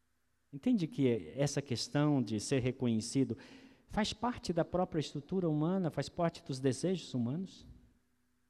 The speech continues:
E não há nada de errado nisso, a questão é quando isso se torna a única coisa, não é? Eu quero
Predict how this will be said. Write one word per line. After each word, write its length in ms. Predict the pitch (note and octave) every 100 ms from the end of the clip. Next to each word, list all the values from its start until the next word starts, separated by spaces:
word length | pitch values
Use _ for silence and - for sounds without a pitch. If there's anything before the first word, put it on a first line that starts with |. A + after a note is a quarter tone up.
| _ _ _ _ -
E 60 |
não 80 | A3+
há 40 |
nada 200 | E4+ G4
de 80 | G4
errado 320 | F#4 E4+ F#4
nisso, 300 | B3+ G#3 -
a 20 | F#3+
questão 340 | G3+ - A3+
é 60 | B3
quando 300 | A#3+ A3+ A3
isso 160 | A#3
se 80 | A3+
torna 420 | - G#3+ A3 A3
a 160 | - F3
única 460 | F#3 G3+ A#3 A#3+ A#3+
coisa, 840 | - E3 D#3 C#3 A2 A2 G2 F#2+ - - - - _ _ _ _ _ _ _ _ _
não 140 | G#2+ A#2+
é? 240 | F3 F3+ - - - - _ _ _ _ _ _ _ _ _
Eu 120 | B2+
quero 500 | C3 E3+ F3 F#3+ E3+